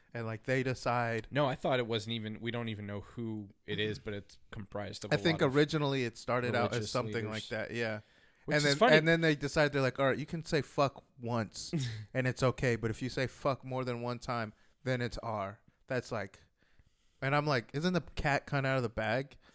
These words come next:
Speaker 1: at that point?" Like, if you're trying to keep kids from hearing that word, they're like, "Oh, they only heard it once. They're not gonna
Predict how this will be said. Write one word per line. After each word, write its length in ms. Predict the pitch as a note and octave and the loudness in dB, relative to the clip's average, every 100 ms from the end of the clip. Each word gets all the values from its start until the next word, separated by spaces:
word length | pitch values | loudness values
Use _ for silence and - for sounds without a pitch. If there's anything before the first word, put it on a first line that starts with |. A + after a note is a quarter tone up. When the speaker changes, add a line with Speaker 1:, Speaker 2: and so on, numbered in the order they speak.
| - - | -20 -4
Speaker 1:
at 120 | B2+ | 2
that 160 | C3+ C3+ | 2 4
point?" 220 | D#3 B2+ | 2 2
Like, 180 | B2 A#2+ | 0 0
if 100 | C#3+ | -4
you're 100 | C3 | -2
trying 260 | - C3+ | 0 0
to 40 | C3 | -2
keep 300 | - C3 - | -6 -10 -2
kids 200 | C#3 - | -2 -2
from 140 | A#2 G#2+ | -6 -6
hearing 260 | A#2+ A#2+ B2 | -4 -4 -2
that 160 | A#2 G#2+ | -4 -4
word, 140 | A#2 | -6
they're 100 | B2+ | -4
like, 140 | A2+ - | -4 4
"Oh, 200 | F#3 G3+ - _ - _ _ | 4 4 -2 _ -20 _ _
they 80 | D#3+ | 6
only 140 | D#3+ | 6
heard 120 | D#3 | 6
it 80 | B2+ | 4
once. 220 | C#3+ C3 | 0 0
They're 80 | C#3 | -2
not 140 | C#3 C3 | -4 -4
gonna 280 | B2+ A#2+ | -6 -8